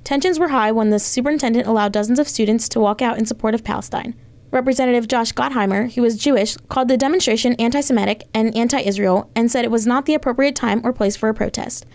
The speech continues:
Gottheimer added Jewish students should not be afraid to attend school. More state funds are available for New Jersey's transit villages to revitalize areas around facilities in five counties.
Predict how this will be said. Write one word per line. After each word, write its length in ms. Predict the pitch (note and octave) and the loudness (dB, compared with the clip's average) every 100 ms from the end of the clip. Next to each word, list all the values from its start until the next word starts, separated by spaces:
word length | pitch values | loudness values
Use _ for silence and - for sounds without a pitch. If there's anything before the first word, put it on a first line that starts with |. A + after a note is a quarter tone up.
| - - | -10 -4
Gottheimer 560 | A#3 A3+ A3+ A3+ A3 | -2 0 0 0 -2
added 300 | A#3 A3+ A3+ | -2 0 0
Jewish 260 | G#3 C#4+ F4 | 2 2 2
students 440 | - A#3+ C#4 D#4+ | 0 0 2 -2
should 180 | - A#3 | -2 0
not 180 | A3+ A#3 | 0 2
be 100 | A#3+ | 0
afraid 320 | A#3 A#3+ C#4 | 0 0 0
to 100 | B3+ | 0
attend 260 | A3+ G3+ A3+ | 0 0 0
school. 260 | - G2+ - - - - - | 0 -4 -6 -16 -20 -20 -2
More 120 | D4+ | -2
state 260 | F4+ C#4 C4 | 0 0 0
funds 220 | B3+ B3 | 0 2
are 60 | B3+ | 2
available 420 | B3 G3+ G3 G#3 | 2 2 2 0
for 160 | - A3 | 2 2
New 160 | B3 | 2
Jersey's 400 | B3 A3 A3 A3+ | 2 2 0 -2
transit 320 | - A3 C4 | -2 0 0
villages 400 | A3 G3 F#3+ G#3 | 2 2 2 0
to 100 | - | -2
revitalize 720 | G#3 A#3+ C#4+ B3 A3 G#3 G#3 A3 | 0 2 2 2 2 2 0 0
areas 500 | A3 B3 C#4 C#4+ - | 2 2 2 -2 -2
around 320 | A3+ G#3+ A3+ | 0 0 0
facilities 480 | A3+ A3 A#3 B3 C#4 | -2 0 2 2 2
in 100 | A#3 | 0
five 260 | A3 G#3+ A3+ | 0 -2 -2
counties. 460 | - - - - | -6 -6 -12 -14